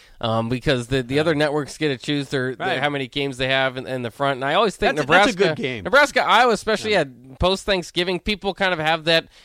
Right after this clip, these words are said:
Speaker 1: etched in their memory that they're, they're gonna watch that, that, you know, Nebraska on Black Friday. Um, so it's, I, I always thought it was kinda weird that they even got that game,
Speaker 2: Yeah.
Speaker 1: and, and we'll see h-,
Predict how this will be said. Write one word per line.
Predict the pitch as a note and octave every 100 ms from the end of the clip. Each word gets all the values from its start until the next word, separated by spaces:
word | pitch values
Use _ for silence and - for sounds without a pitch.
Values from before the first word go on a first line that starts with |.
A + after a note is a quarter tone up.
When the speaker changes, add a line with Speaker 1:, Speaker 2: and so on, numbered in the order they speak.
| _
Speaker 1:
etched | - E3+ -
in | D#3+
their | D3+
memory | C3+ D3+ D#3
that | D3 D3
they're, | D3 D3
they're | C3 C#3+
gonna | D3
watch | C3 C3+ D3 -
that, | D3 - C3+
that, | C3+ - -
you | - C3+
know, | B2+
Nebraska | C3+ A2 C3+ C#3+ - D3 C#3 - - -
on | D3
Black | C3+ C#3 C#3+
Friday. | - C3+ C#3 C#3+ C#3 C#3 _ _ -
Um, | C3 C3+ C3 C3+ C3+
so | - F#3
it's, | F3 A#2+
I, | D#3+
I | C#3 G3+
always | C4 -
thought | F#3+
it |
was | D#3+ -
kinda | E3+
weird | C#3+ D#3+
that | C#3 C3
they | D3+
even | C3 A2+
got | C3+ E3+
that | E3 C3 -
game, | C3 B2
Speaker 2:
Yeah. | B2+
Speaker 1:
and, | C3+ C3 C3
and | C#3 C#3
we'll | D#3
see | - B3+
h-, | G#3 - D#3